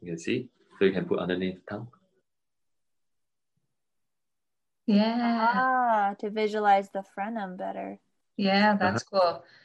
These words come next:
Speaker 2: Yeah, especially 'cause when patients have low muscle tone and they can't do it themselves. <laughs>
Speaker 3: <laughs>
Speaker 2: Yet,
Speaker 1: It is
Speaker 2: until they've gone in therapy. <laughs>
Speaker 1: Uh-huh. Like, uh, Yuli from, uh, U K, and she's using
Speaker 3: Yeah.
Speaker 1: it. A lot of,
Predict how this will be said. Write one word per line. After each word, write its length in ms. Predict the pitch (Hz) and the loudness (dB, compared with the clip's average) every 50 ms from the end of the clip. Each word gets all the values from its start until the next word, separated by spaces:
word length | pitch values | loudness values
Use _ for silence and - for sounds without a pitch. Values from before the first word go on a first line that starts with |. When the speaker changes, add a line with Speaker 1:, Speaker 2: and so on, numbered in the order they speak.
| _ _ _ _ _ - | _ _ _ _ _ -2
Speaker 2:
Yeah, 100 | 196 196 | 0 0
especially 340 | 202 - 247 269 302 302 302 | 0 0 -2 -2 -2 -2 0
'cause 180 | 294 254 214 | 0 0 0
when 160 | 226 220 208 208 | -2 -4 -4 -2
patients 340 | 208 202 202 - 214 202 | -2 -4 -2 -2 -4 -2
have 180 | - 185 175 180 | -2 -2 -4 -2
low 200 | 180 196 190 175 | -2 -2 -2 0
muscle 300 | 175 170 190 202 - 202 | 0 -2 -4 -4 -6 -8
tone 240 | - 196 190 190 190 | -4 -4 -4 -4 -4
and 100 | 180 170 | -6 -8
they 100 | 170 175 | -8 -8
can't 320 | - - 190 185 - 202 | -4 -2 -2 -2 -2 -4
do 140 | - 190 180 | -4 -4 -2
it 140 | 185 180 - | -2 -2 -4
themselves. 640 | 190 185 190 196 202 190 185 180 185 196 - - 254 | -6 -6 -4 -2 -2 0 0 0 -2 -2 -2 -2 -2
<laughs> 400 | 269 - - 269 - - - 330 330 - - | -2 0 -2 -6 -6 -4 -6 -6 -6 -4 -2
Speaker 3:
<laughs> 1120 | - 240 226 214 262 262 262 254 247 233 233 233 233 226 208 247 233 220 220 - - - - | -2 0 0 2 2 2 2 2 0 0 -2 -4 -4 -6 -8 -8 -8 -8 -10 -10 -8 -2 0
Speaker 2:
Yet, 340 | 208 214 185 - - - - | 0 2 2 0 -4 -4 -4
Speaker 1:
It 140 | 254 269 - | -2 0 0
is 80 | - 202 | 0 -2
Speaker 2:
until 160 | - 208 214 202 | -4 -4 -4 -2
they've 160 | 208 202 202 | -2 -4 -2
gone 160 | 202 202 196 | 0 0 0
in 120 | 196 202 - | 0 0 -4
therapy. 480 | 190 185 175 170 175 - - 202 202 - 285 | -6 -6 -8 -10 -12 -14 -16 -16 -10 -6 -6
<laughs> 60 | 294 - - 320 311 - - 269 - - - 233 233 - _ _ _ _ _ _ _ _ _ _ _ _ _ _ _ _ _ _ _ _ _ _ - | -6 -4 -2 -4 -4 -2 -2 -4 -2 -2 -2 -4 -4 -4 _ _ _ _ _ _ _ _ _ _ _ _ _ _ _ _ _ _ _ _ _ _ -4
Speaker 1:
Uh-huh. 260 | 110 120 135 143 143 - - - - - - - | 0 2 2 2 0 -2 -12 -20 -20 -20 -6 0
Like, 200 | - 104 92 90 - | 2 2 2 2 2
uh, 260 | 95 95 92 92 92 101 | 4 4 4 4 4 2
Yuli 320 | 110 113 110 113 117 117 | 0 0 2 2 0 0
from, 340 | - 107 92 92 90 95 - - | 0 -2 -2 -2 -4 -6 -8 -6
uh, 160 | 95 90 90 87 | -4 -4 -4 -4
U 100 | 95 98 | -4 -4
K, 280 | - 127 127 147 190 180 | 0 0 0 0 0 0
and 260 | 104 98 95 92 92 | 0 0 0 0 -4
she's 220 | - - 95 90 92 | -6 -4 -4 -2 0
using 360 | 330 415 466 440 359 294 - | 4 6 8 8 8 6 4
Speaker 3:
Yeah. 80 | - | 2
Speaker 1:
it. 100 | - - - _ _ _ _ _ _ _ _ _ _ _ _ _ _ - | 0 -2 -8 _ _ _ _ _ _ _ _ _ _ _ _ _ _ -2
A 40 | 98 | 0
lot 120 | 104 104 98 | 2 2 0
of, 160 | 90 - | -2 -6